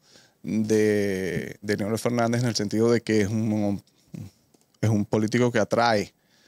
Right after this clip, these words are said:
a no partidarios, ¿no? Entonces, desde ahora, tú limitar ya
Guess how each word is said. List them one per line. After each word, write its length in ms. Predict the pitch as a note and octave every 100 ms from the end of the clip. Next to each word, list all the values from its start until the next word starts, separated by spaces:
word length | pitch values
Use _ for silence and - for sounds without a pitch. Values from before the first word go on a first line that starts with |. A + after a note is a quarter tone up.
| _ _ -
a 480 | G#2+ G2 F#2 D#2+ -
no 180 | G#2+ A#2
partidarios, 1040 | A2 - A2 G2+ G2 F2 E2 - - - _ _ _ _ _ _ _ - - _
¿no? 260 | G#2 G2+ C3+ _ _ _ _ _ _
Entonces, 800 | - G#2+ A#2 A#2 - B2+ - - - _ _ _ _ - _ _
desde 320 | - A#2 A#2+
ahora, 420 | A2+ D#3+ E3+ B2+ F3+ - - - _ _
tú 480 | - B2 C#3+ D#3+ F#3 _ _ _ _ -
limitar 640 | A#2+ C3 B2 A2+ D3 D#3+
ya 360 | C3+ A#2+ A#2+